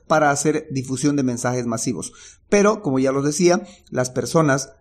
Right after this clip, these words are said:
que también están buscando un bot de WhatsApp, es muy posiblemente que les interese automatizar los mensajes en WhatsApp a través de un chatbot. Así que por eso la he considerado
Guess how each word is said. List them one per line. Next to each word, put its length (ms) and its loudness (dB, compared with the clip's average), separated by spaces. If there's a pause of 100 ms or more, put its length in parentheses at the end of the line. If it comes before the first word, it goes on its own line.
que 100 0
también 300 2
están 220 0
buscando 420 2
un 120 0
bot 160 2
de 80 0
WhatsApp, 600 2
es 160 0
muy 160 4
posiblemente 640 2
que 140 -2
les 180 -2
interese 840 0 (260)
automatizar 1000 2
los 140 -4
mensajes 560 -2
en 160 -2
WhatsApp 440 2
a 120 0
través 320 -2
de 80 -4
un 160 -4
chatbot. 460 0 (260)
Así 220 -2
que 100 2
por 140 0
eso 160 2
la 160 4
he 40 -4
considerado 760 2